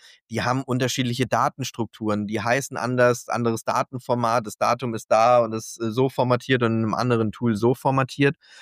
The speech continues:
Und deswegen ist es, das ist immer der gro-, das große Problem,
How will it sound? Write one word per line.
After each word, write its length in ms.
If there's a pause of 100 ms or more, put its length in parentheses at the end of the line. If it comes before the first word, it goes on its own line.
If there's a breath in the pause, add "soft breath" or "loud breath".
(320 loud breath)
Und 120
deswegen 300
ist 120
es, 240
das 180
ist 100
immer 160
der 100
gro-, 220
das 160
große 280
Problem, 540